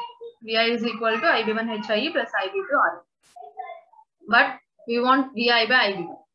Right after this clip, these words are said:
because in order to get the input resistance, we, we are, uh, dividing this term. That is, V I is equal to I B one H I E plus I B two R L one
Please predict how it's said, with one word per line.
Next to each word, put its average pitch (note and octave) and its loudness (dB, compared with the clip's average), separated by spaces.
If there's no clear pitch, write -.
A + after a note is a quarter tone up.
because G#3+ -6
in G#3+ -4
order A#3 2
to B3+ 0
get A3 0
the A3+ 2
input G#3+ -4
resistance, A#3 -4
we, A3+ -2
we A#3+ 4
are, C4 6
uh, G#3+ 6
dividing A#3+ 4
this A3 -6
term. F3+ -2
That G3+ 4
is, A3 -6
V G#3+ -2
I A3+ 6
is A#3 0
equal A3 -2
to A3 2
I F#3+ 4
B G#3 -2
one A3 -6
H G#3 -12
I - -6
E G#3+ -2
plus G3 0
I F#3 0
B G3 -6
two G#3 -2
R F#3 2
L A3+ 2
one E4+ -6